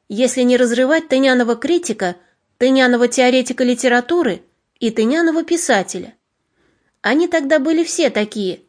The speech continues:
Литература мешалась с журналистикой, а они обе с теорией.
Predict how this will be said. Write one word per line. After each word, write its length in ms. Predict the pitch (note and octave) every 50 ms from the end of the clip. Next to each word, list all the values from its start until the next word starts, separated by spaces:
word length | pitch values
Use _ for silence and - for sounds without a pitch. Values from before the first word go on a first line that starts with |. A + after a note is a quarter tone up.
| _ _ _ _ _ _ - - - - - - -
Литература 680 | A3 A3+ A3 A3+ B3+ A#3+ A#3+ B3 A#3+ F4 F4+ D4+ B3+
мешалась 500 | A3+ A#3 B3 A#3+ - E4+ E4+ E4 D#4+ D4+
с 120 | D4 B3+ B3
журналистикой, 920 | D#4 E4 D4+ E4 E4+ E4+ C#4+ A3+ F#3 - - - F#3+ - F#3+ F3+ G3 - _ _ _ _ _ _ _
а 120 | - A3 A3
они 200 | G#3+ G#3+ G#3 G3+
обе 300 | A#3+ D#4+ F4 C4+ D#4+ D#4
с 80 | -
теорией. 640 | - - E4 D#4 C4 A3 F#3+ F3+ F3 E3+ E3+ - -